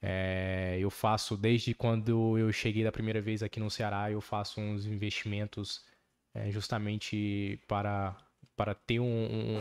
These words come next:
um, um, um, uma reabilitação mais rápida, né? Em questão de, de físico, questão de lesões. Então, eu me cuido bastante em questão de nutricionista. Tem a nutricionista do clube, tem os meninos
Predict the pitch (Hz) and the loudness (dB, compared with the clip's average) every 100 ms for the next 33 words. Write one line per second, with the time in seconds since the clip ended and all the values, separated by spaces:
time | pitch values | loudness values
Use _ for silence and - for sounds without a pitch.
0 | 110 107 107 104 104 - 104 101 101 95 | 0 0 2 2 0 0 0 0 0 -2
1 | - _ _ - - _ _ - 104 101 | -10 _ _ -14 -14 _ _ -10 -6 -4
2 | 101 101 101 98 104 101 101 101 110 110 | -2 -2 -2 0 0 0 -2 -2 -2 -2
3 | 110 117 123 - - 113 - 101 101 98 | 0 0 -2 -4 0 0 0 -2 -2 0
4 | 104 120 107 104 - 101 101 98 98 95 | -2 -2 -2 -4 -2 -2 0 0 0 0
5 | 92 - - - _ 101 98 95 95 - | -2 -6 -20 -20 _ -8 -2 -2 -2 -4
6 | - 110 117 104 104 98 98 - - 101 | -4 -2 0 -4 -6 -6 -6 -4 -4 -2
7 | 98 95 92 98 110 110 110 104 104 98 | 0 0 0 0 0 0 0 -2 -2 -2
8 | 104 107 107 104 - - - - 107 110 | -2 0 -2 -6 -14 -20 -10 0 2 2
9 | 110 117 110 107 101 - 120 127 123 - | 0 0 0 0 0 0 0 0 -2 -2
10 | 117 110 107 107 - 104 104 101 104 101 | -2 -2 -2 -4 -4 -4 -2 0 0 -2
11 | 101 101 104 98 104 95 101 120 113 - | -2 -4 -6 -6 -6 -4 -2 -2 -4 -6
12 | 101 - 113 113 107 107 - 104 104 - | -6 -4 -2 -2 -2 -2 -2 -4 -4 -4
13 | 104 95 - 117 120 110 101 101 - 107 | -8 -8 -6 -4 -2 -2 -4 -6 -2 0
14 | 110 107 98 104 104 101 92 | 2 0 0 0 0 -2 -6